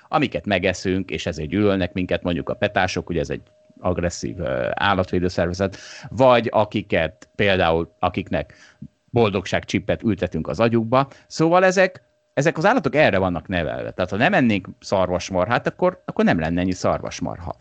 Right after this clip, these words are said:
Magyarul ezek a szarvasmarhákat, ha meg tudnánk kérdezni, és lehet, hogy ezeket a disznókat már megtudjuk, hiszen olyan okosak lettek a chipstől, chiptől. Tehát, hogyha meg tudnánk kérdezni, hogy figyelj, mit szeretnél?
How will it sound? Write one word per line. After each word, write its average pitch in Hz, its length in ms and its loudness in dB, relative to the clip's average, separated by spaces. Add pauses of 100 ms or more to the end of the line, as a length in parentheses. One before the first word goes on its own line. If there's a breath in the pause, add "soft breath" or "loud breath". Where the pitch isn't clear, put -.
(160)
Magyarul 175 260 4
ezek 165 140 -2
a 175 60 -2
szarvasmarhákat, 139 1040 2
ha 127 120 0
meg 131 240 0
tudnánk 92 400 -2
kérdezni, 85 440 -4
és - 100 -8
lehet, 131 160 2
hogy 123 100 2
ezeket 117 220 -2
a - 20 -6
disznókat 110 400 -2
már 107 120 2
megtudjuk, 90 500 -2
hiszen 87 260 -4
olyan 82 200 -2
okosak - 380 -6
lettek - 240 -10
a - 40 -8
chipstől, - 480 -6 (380 loud breath)
chiptől. 95 520 -2 (300 loud breath)
Tehát, 123 320 4
hogyha 147 440 2 (160)
meg - 200 0
tudnánk 131 320 0
kérdezni, 104 420 0
hogy 98 100 -4
figyelj, 226 240 0
mit 202 200 0
szeretnél? 78 640 -2